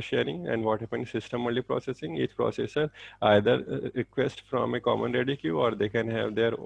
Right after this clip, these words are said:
own private queues available. And then we have seen the processor affinity concept. There are two type of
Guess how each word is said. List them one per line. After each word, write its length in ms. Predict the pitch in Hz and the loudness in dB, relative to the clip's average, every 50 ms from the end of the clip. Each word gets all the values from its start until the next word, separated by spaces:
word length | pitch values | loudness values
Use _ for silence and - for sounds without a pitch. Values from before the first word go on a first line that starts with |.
| - 120 | -4 -2
own 180 | 120 139 147 | -2 -2 -4
private 420 | 139 - 110 98 101 98 98 90 - | -2 2 2 2 4 4 0 -2 -2
queues 220 | - 104 101 107 101 101 95 | -2 0 0 2 2 2 2
available. 360 | 92 92 92 90 92 95 98 101 - _ _ - - - - - _ _ - - 104 | 2 0 -2 -2 -4 -4 -6 -8 -14 _ _ -20 -20 -20 -20 -20 _ _ -2 0 2
And 300 | 101 101 104 104 104 104 | 2 2 2 0 2 2
then 320 | 113 123 131 135 135 131 117 | 2 2 2 -2 -6 -10 -12
we 240 | 123 113 110 107 110 | -8 -4 -2 -2 2
have 260 | 110 107 104 107 107 | 4 4 4 4 2
seen 400 | - - - 120 113 117 123 131 127 | -2 -6 -4 -2 -2 -2 -2 -2 0
the 120 | 120 117 | 0 0
processor 520 | - - 120 110 107 98 117 107 - 127 117 117 | 0 0 0 0 0 0 -2 0 2 2 2 2
affinity 340 | - - 113 110 104 120 117 | 0 0 -2 0 -2 -2 -4
concept. 500 | - 127 123 120 - - 143 151 160 156 156 117 | -2 -4 -4 -4 -4 -4 -4 -4 -4 -6 -2 -2
There 120 | 107 110 107 | 0 0 2
are 60 | 107 | 0
two 160 | 113 - 120 113 - | 0 -2 -4 -2 0
type 220 | 123 120 120 - 127 | 0 0 0 0 -2
of 160 | 123 - | -4 -4